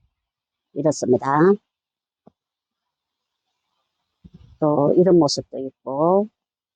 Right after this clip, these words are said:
생얼이 앞에 있고 뒤에는 철화가 있는 이런 모습도 있고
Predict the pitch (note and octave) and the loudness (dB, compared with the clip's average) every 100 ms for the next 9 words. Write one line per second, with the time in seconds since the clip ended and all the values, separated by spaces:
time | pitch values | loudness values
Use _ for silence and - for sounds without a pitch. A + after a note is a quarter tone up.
0 | _ _ _ _ _ _ _ _ _ _ | _ _ _ _ _ _ _ _ _ _
1 | _ _ _ _ _ - - - _ _ | _ _ _ _ _ -20 -20 -20 _ _
2 | _ - - G#3+ G#3+ G3+ F3+ E3 E3+ G3 | _ -16 -4 0 4 4 4 4 4 2
3 | F3+ F3 G3 D#3 D#3 _ A3 A3 G#3+ - | 0 -6 -8 -10 -10 _ -6 -2 -2 0
4 | F#3+ G3 F3+ D#3+ - F3+ F#3 E3+ D3+ D3 | 2 4 4 2 -2 0 2 2 2 2
5 | D3 C#3+ D3+ F#3 G#3+ _ _ _ F3 F3 | 2 2 2 2 -2 _ _ _ -6 0
6 | E3 C#3+ C#3+ - C3 B2+ C3+ _ - B2+ | 2 2 -4 -8 -10 -4 -4 _ -12 -4
7 | C3 E3 G3 | 0 0 0